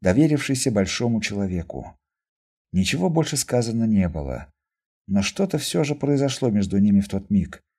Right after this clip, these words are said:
Что? Виктор и сам не смог бы объяснить. Близость,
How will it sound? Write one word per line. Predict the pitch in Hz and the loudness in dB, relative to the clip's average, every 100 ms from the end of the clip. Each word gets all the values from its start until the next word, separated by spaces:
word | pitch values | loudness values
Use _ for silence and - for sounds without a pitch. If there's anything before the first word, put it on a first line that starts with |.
| _ _ | _ _
Что? | - - - 156 165 - _ _ _ _ | -8 -6 0 2 2 -2 _ _ _ _
Виктор | 104 160 - 147 | 0 0 2 2
и | 143 | 2
сам | 131 160 135 | 2 4 4
не | |
смог | 110 123 120 | 2 2 2
бы | 107 110 | 4 4
объяснить. | 117 117 117 95 - - _ _ _ _ _ | 4 0 2 0 0 -8 _ _ _ _ _
Близость, | 73 78 113 101 71 - - - | -6 -2 0 -2 -4 -6 -8 -12